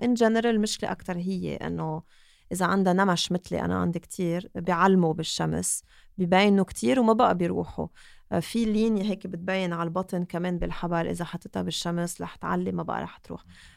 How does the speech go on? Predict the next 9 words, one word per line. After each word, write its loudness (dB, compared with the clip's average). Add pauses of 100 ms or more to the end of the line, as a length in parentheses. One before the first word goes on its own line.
(140)
كل -2
شي 2
vergeture -4
هو -2
لل -2
stretch -6
marks -4
كمان، -2
يعني -6